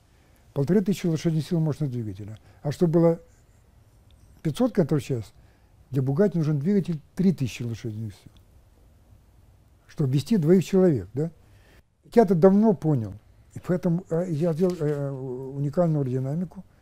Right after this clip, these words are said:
Продут, э, это десятки раз, э, мы в Питере продавали на Рубине. У них хорошая аэродинамическая труба и запатентована.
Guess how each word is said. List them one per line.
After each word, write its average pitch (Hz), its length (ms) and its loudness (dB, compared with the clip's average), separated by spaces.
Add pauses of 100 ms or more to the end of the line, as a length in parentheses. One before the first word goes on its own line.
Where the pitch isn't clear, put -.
(800)
Продут, 165 420 2
э, 143 360 0
это 139 180 -2
десятки 143 460 -2
раз, 131 360 0
э, 113 360 -12
мы 117 140 -8
в - 60 -12
Питере 117 320 -4
продавали 110 560 -8
на 110 180 -10
Рубине. 185 420 -6 (800)
У - 20 -6
них 131 160 -4
хорошая 135 400 -4
аэродинамическая 131 440 -4
труба 131 280 -6
и 170 40 -4
запатентована. 131 720 -6